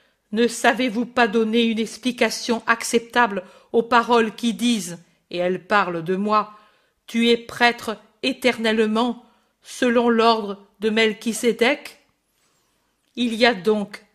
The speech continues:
un autre sacerdoce, en outre,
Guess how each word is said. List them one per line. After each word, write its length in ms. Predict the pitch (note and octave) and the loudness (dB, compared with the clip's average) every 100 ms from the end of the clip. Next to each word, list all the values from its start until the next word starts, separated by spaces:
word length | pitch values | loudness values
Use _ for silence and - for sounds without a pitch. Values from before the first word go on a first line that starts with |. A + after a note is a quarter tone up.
| - | -6
un 260 | G3+ G#3 | -2 0
autre 300 | G#3 G3 G3+ | 0 -2 -4
sacerdoce, 960 | F#3+ A3 G3 G3 F3 E3 F3 E3+ - - _ _ _ | -6 -4 -4 -6 -6 -6 -6 -6 -14 -20 _ _ _
en 240 | G#3 B3 A#3+ | 0 2 4
outre, 440 | C#4 C4+ - A#3+ | 2 0 -4 -6